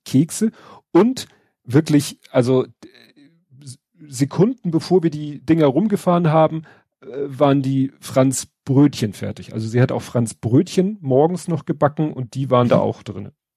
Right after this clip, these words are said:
Speaker 1: Also
Speaker 2: Ah,
Speaker 1: es
Speaker 2: ja.
Speaker 1: gab Franzbrötchen Kekse und Franzbrötchen. Und eine Tüte Chips natürlich, so eine Mini-Tüte Chips,
Speaker 2: Mhm.
Speaker 1: wie du sie,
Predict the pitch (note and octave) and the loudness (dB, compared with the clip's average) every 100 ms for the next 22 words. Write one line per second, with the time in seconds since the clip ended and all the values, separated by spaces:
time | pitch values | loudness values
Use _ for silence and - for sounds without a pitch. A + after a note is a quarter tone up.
0 | _ A#2 G#2 G2 C3 A2+ A2+ - C3 G2+ | _ -4 -4 -8 -10 -4 -4 0 -2 0
1 | B2+ A#2 A2 - G3+ - G3 - D#3 D#3 | -2 -2 -6 0 0 2 -4 -2 -4 -2
2 | C#3 B2+ - A2+ G2 G2+ - _ _ _ | -2 -2 -4 -6 -4 -6 -10 _ _ _
3 | _ _ _ _ _ _ - B2 A#2+ - | _ _ _ _ _ _ -2 2 2 2
4 | A#2 - A#2 A2 G2+ G#2 G2 - - A2 | 0 0 0 -2 -4 -4 -8 -10 -4 -4
5 | G#2 A#2+ A2 - A#2 A2+ C3+ - - - | 0 2 0 -2 -4 2 2 0 -12 -16
6 | - - - B2 D3 - _ B2 A2+ A2+ | -20 -20 -12 -10 -10 -12 _ -4 -2 0
7 | A#2 A#2+ | 2 0